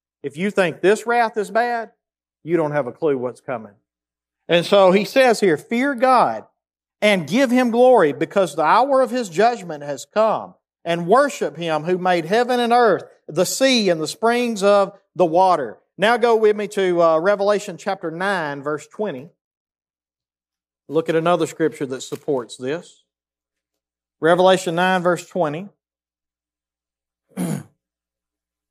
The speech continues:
This is after the, um, the plagues had been opened up in the fifth and sixth trumpet, I believe. The plagues had been opened up.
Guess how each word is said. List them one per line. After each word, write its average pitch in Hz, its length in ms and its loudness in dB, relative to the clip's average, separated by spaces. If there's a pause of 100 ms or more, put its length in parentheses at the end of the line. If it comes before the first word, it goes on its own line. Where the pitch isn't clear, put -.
(880)
This 180 240 4
is 175 140 4
after 180 320 4
the, 147 420 2
um, 143 440 4 (1160)
the 127 100 0
plagues 170 800 4
had 160 240 4
been 156 160 2
opened 160 480 4
up 165 220 4
in 147 120 -2
the 139 120 -2
fifth 196 360 0
and 143 100 -8
sixth 170 360 -6
trumpet, 156 340 -2
I 127 120 2
believe. 131 460 -2 (1120)
The 139 100 -2
plagues 180 420 6
had 143 140 -2
been 147 140 0
opened 143 360 2
up. 139 320 0